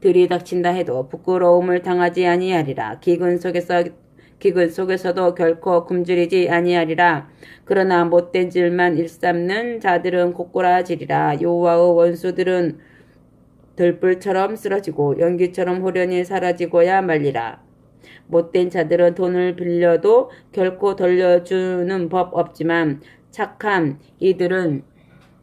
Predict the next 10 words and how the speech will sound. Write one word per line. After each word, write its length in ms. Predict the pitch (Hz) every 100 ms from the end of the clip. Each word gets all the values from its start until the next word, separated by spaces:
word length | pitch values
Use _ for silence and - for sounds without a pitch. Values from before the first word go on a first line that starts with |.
| _ _ _ _ _ _ _
남을 480 | - 175 180 185 175
애틋하게 640 | 185 185 190 185 190 180
아끼고 600 | 185 175 180 160 147 139
주기를 460 | 139 170 175 180 175
좋아한다. 840 | 180 180 180 175 165 147 147 147
주께 420 | 143 170 - 175
복받은 720 | 175 175 _ 175 170 190 180
이는 400 | 160 175 185 185
땅을 340 | 185 185 180 180
차지하겠지만 1000 | 202 185 185 180 190 - 180 165 151